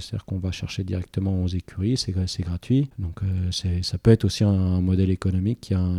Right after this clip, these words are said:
qui a du sens, au-delà d'être intéressant. On va voir ce que ça donne après, effectivement, dans la durée. Il y a des inconvénients qui sont des pertes de rendement, euh, plus de manutention, plus de travail d'une manière générale. Mais le, le, le sens de faire ça, souvent, ça, ça compense un petit peu le travail. Quand on trouve du sens à ce qu'on fait, on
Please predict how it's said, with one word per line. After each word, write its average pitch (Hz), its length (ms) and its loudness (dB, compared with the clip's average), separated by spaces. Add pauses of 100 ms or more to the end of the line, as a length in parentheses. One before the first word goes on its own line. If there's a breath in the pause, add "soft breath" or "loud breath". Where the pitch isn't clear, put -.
(100)
qui - 100 -6
a 92 60 0
du 90 100 -4
sens, 127 380 -2
au-delà 101 240 -2
d'être 98 260 -4
intéressant. 98 420 -4 (280)
On 110 40 2
va 87 100 6
voir 92 160 6
ce - 60 -2
que 95 100 2
ça 90 160 4
donne 98 180 8
après, 95 280 6
effectivement, 95 520 2
dans 92 120 4
la 90 120 4
durée. 101 340 6
Il 110 120 6
y 117 60 12
a 120 40 12
des 113 180 10
inconvénients 101 580 4
qui - 120 -6
sont - 140 -2
des 95 100 2
pertes 95 220 -2
de 95 80 2
rendement, 101 720 2
euh, 92 560 0 (180)
plus 107 200 6
de 98 80 4
manutention, 95 880 -2 (100)
plus 101 140 2
de 92 100 0
travail 101 360 0
d'une 95 140 -4
manière 92 280 -2
générale. 92 480 -4 (120)
Mais 101 220 4
le, 98 220 8
le, 101 240 8
le 101 160 6
sens 117 280 4
de 107 120 4
faire 104 200 0
ça, 123 160 4
souvent, 113 300 2
ça, 104 240 2
ça 104 160 -2
compense 113 440 0
un 107 80 0
petit - 120 -10
peu - 140 4
le 104 60 0
travail. 110 320 2
Quand 107 140 -4
on 95 160 -2
trouve 107 280 -4
du 101 100 -2
sens 107 320 -2
à 101 60 -2
ce - 100 -10
qu'on 95 160 -6
fait, 120 240 4
on 95 420 0